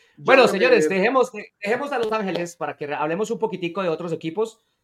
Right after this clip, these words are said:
Speaker 1: y vamos a hacer lo siguiente. Yo voy a poner una placa con los resultados de pretemporada. Si a ustedes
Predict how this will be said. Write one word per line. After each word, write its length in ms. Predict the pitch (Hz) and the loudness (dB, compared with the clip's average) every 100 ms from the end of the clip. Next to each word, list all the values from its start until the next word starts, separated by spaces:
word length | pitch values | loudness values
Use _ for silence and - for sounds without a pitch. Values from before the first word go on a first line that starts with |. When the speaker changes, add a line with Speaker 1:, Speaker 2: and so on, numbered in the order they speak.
| _ _ _ | _ _ _
Speaker 1:
y 140 | - 175 | -6 0
vamos 240 | 202 247 | 2 2
a 20 | |
hacer 160 | 220 214 | 0 0
lo 80 | 226 | -2
siguiente. 420 | 214 160 156 143 | -2 -2 -2 -4
Yo 140 | 156 | -2
voy 160 | 202 233 | 0 2
a 80 | 233 | 0
poner 240 | 202 175 | -2 -4
una 200 | 196 202 | -4 -4
placa 320 | 190 185 190 | -6 -4 -6
con 140 | 190 156 | -4 -4
los 100 | 147 | -4
resultados 680 | 135 131 110 135 151 175 170 | -6 -10 -8 -2 0 -2 -2
de 680 | 147 135 127 117 110 107 - | -2 -2 -2 -2 -4 -8 -8
pretemporada. 720 | 175 180 175 175 139 131 120 | -6 -4 -6 -2 0 0 -2
Si 100 | 139 | -6
a 40 | |
ustedes 280 | 123 185 233 | -8 -2 0